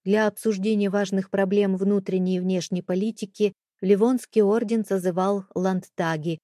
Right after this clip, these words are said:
в состав которых входили архиепископы Рижский, Эльзесский, Дербцкий, Ревельский и Курлянский, магистр, братья-рыцари, дворянство и горожане.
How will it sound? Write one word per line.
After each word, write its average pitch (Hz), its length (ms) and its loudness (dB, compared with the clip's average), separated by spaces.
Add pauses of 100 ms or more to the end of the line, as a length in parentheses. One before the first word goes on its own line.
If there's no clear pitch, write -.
(180)
в - 60 -20
состав 190 360 -2
которых 202 440 -2
входили 180 680 -2
архиепископы 180 920 -4
Рижский, 208 600 -4 (260)
Эльзесский, 190 880 -2 (160)
Дербцкий, 214 1040 -4
Ревельский 202 840 2
и 185 160 -4
Курлянский, 196 960 -4 (240)
магистр, 202 680 -2
братья-рыцари, 190 960 -2
дворянство 170 760 -4
и 170 180 -8
горожане. 143 720 -6